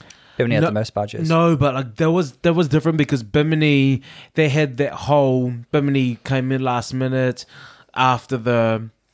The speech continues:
Speaker 2: after the whole
Speaker 1: Last minute. Came from nowhere. She came
Speaker 2: after
Speaker 1: from nowhere.
Speaker 2: lockdown, she
Speaker 1: Nobody
Speaker 2: came
Speaker 1: saw her
Speaker 2: back.
Speaker 1: coming.
Speaker 2: <coughs> So she, they came back after. It was, it was, it was complicated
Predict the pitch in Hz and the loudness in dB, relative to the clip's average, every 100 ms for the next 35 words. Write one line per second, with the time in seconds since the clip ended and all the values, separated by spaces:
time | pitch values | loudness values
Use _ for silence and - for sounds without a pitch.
0 | _ _ _ _ - 127 127 127 - 127 | _ _ _ _ -4 -2 -2 -4 -4 0
1 | 127 107 120 120 120 113 110 110 110 120 | 0 0 0 2 2 2 0 -2 -4 -8
2 | 117 123 - 156 151 160 147 143 135 131 | -8 -8 -2 -2 0 0 0 2 2 0
3 | - _ _ - 160 151 156 165 151 139 | -4 _ _ -4 0 2 2 2 4 2
4 | 135 165 147 139 135 139 139 147 143 156 | 0 -2 -2 -2 -4 -4 -2 0 2 2
5 | 135 151 151 143 - _ _ _ _ _ | 2 0 0 -4 -8 _ _ _ _ _
6 | _ _ _ - - - - 220 170 127 | _ _ _ -20 -8 -8 -6 -8 -10 -14
7 | _ - - _ _ 117 - 139 151 139 | _ -18 -18 _ _ -6 -4 0 0 0
8 | 156 143 135 131 127 131 131 135 135 135 | 0 0 0 0 0 0 -2 -2 -4 -4
9 | 165 170 147 180 180 220 233 226 - 151 | -2 0 0 0 0 0 0 -2 0 0
10 | 123 113 143 143 | 2 0 -4 -6